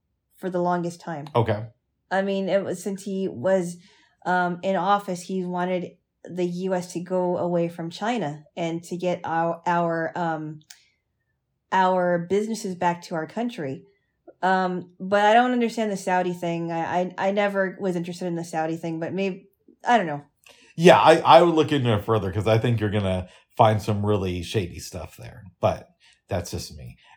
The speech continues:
Speaker 2: And, and I, believe me, I know that Joe Biden does some shady stuff, but that's why I don't really defend Joe
Speaker 1: So
Speaker 2: Biden
Speaker 1: Joe
Speaker 2: much.
Speaker 1: Biden does take money from the Saudis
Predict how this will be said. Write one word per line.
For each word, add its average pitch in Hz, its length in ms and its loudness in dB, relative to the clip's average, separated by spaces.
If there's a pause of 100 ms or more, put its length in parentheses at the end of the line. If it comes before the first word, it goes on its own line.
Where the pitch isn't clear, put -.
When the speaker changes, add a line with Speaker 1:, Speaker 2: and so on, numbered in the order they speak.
Speaker 2:
And, 117 260 4
and 131 160 8
I, 123 180 10
believe 131 440 4
me, 117 80 6
I 110 100 8
know 131 160 4
that 113 140 4
Joe 104 240 4
Biden 92 380 2
does 85 160 -6
some 90 140 -6
shady 87 320 -8
stuff, 87 280 -10
but 90 100 -8
that's 95 220 -4
why 95 100 -2
I - 40 -6
don't 92 180 -8
really 90 240 -12
defend 87 320 -12
Joe - 60 -12
Speaker 1:
So 226 200 2
Speaker 2:
Biden 214 100 -6
Speaker 1:
Joe 254 180 6
Speaker 2:
much. 262 260 4
Speaker 1:
Biden 214 160 0
does 208 220 2
take 185 200 -8
money 170 220 -2
from 170 200 -8
the 165 40 -6
Saudis 160 540 -8